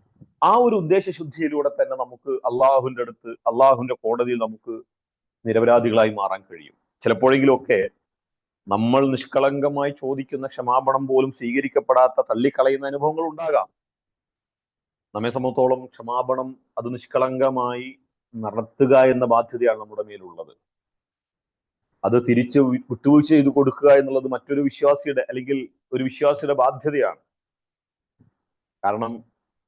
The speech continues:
വിട്ടുവീഴ്ച ചെയ്യുക എന്നുള്ളതാണ് ഒരു വിശ്വാസിയുടെ ഏറ്റവും വലിയ സവിശേഷതയായിട്ട് ഖുർആനിലുടനീളം പറ-, "ഫമൻ ആഫാ വ അസ്ലഹ ഫഅജ്റുഹു അലല്ലാഹ്." വിട്ടുവീഴ്ച ചെയ്ത് ഒക്കെയുള്ള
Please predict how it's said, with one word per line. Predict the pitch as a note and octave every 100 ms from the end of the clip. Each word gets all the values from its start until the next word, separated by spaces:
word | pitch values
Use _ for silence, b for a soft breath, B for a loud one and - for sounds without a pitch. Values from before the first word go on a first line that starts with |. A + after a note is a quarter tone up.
| -
വിട്ടുവീഴ്ച | A2 A#2 C3 C3+
ചെയ്യുക | B2 B2+ C3 C3
എന്നുള്ളതാണ് | C3 B2+ A#2+ A#2+ A#2+
ഒരു | A#2+
വിശ്വാസിയുടെ | A#2 - B2 B2 - A#2+ A#2 A2+ - _ _ _ _
ഏറ്റവും | G#2 - C3
വലിയ | B2+ A#2+ A#2+ A#2+ A#2 - _ _ _ _
സവിശേഷതയായിട്ട് | - A2 A2 B2+ C3 B2 A#2 A2+ - A2+ - _ _ _
ഖുർആനിലുടനീളം | A2+ A#2 A#2+ A#2 A#2 C3 A#2+
പറ-, | G#2+
"ഫമൻ | A2 A#2+ A#2+
ആഫാ | B2 - B2+
വ | A#2 A#2+
അസ്ലഹ | B2+ - B2+ B2+
ഫഅജ്റുഹു | B2 - C3 B2 D3+ D3
അലല്ലാഹ്." | D3 E3 F3 C#3 - _ _ _ _ _ -
വിട്ടുവീഴ്ച | A2+ C3 C#3 C#3
ചെയ്ത് | C3 C3 B2 C3 - _ _ -
ഒക്കെയുള്ള | B2+ D3 B2+